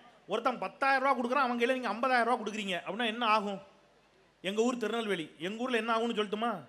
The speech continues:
பெத்த தாயின்னு பார்க்க மாட்டான், பையன் சோத்துல விஷத்தை வச்சிருவான். வைப்பானா மாட்டானா? ஏம்மா, நான் ஒரு லட்ச ரூபா கொடுக்கேன், நீ எனக்கு பத்தாயிரம் ரூபா கொடுக்க, அவன் பத்தாயிரம் ரூபா தான் கொடுக்க, அவன் கையில ஐம்பதாயிரம் ரூபா கொடுக்க. சண்டை வருமாக்கா இல்லையாக்கா வீட்ல?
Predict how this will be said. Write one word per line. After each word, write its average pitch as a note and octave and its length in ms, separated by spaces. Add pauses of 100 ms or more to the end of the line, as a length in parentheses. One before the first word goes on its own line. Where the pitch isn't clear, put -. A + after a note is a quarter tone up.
(760)
பெத்த G#3 300
தாயின்னு A#3 380
பார்க்க G#3+ 220
மாட்டான், G3+ 260
பையன் G3+ 240
சோத்துல G#3 320
விஷத்தை E3+ 220
வச்சிருவான். B2+ 340 (880)
வைப்பானா A#3 420
மாட்டானா? G3 420 (460)
ஏம்மா, G#3+ 500 (320)
நான் F#3+ 220
ஒரு G3 240
லட்ச B3+ 180
ரூபா A#3 240
கொடுக்கேன், G#3+ 480 (680)
நீ A#3+ 180
எனக்கு A3+ 320
பத்தாயிரம் A#3 520
ரூபா A#3+ 140
கொடுக்க, G#3+ 340
அவன் A#3 320
பத்தாயிரம் C4 460
ரூபா B3+ 120
தான் B3+ 80
கொடுக்க, A#3 220
அவன் A3 160
கையில A3 240
ஐம்பதாயிரம் A#3+ 300
ரூபா A#3+ 120
கொடுக்க. G#3 240
சண்டை A#3+ 360
வருமாக்கா A#3 360
இல்லையாக்கா A3 260
வீட்ல? A3 480